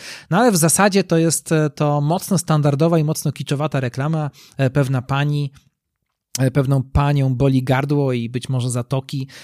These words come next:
e, a oprowadza po muzeum, gdzie są szczątki wielki-, e, wielkiego dinozaura, zażywa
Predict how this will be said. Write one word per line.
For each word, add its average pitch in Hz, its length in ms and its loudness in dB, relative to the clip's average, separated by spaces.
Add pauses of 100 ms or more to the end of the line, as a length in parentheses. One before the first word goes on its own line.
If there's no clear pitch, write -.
(160)
e, 131 220 0
a 139 120 -2
oprowadza 135 460 0
po - 120 -6
muzeum, 131 500 4
gdzie 123 160 -4
są 135 220 -6
szczątki 135 380 -6
wielki-, 147 580 -8
e, - 20 -6
wielkiego 143 380 0
dinozaura, 165 580 2 (300)
zażywa 147 540 2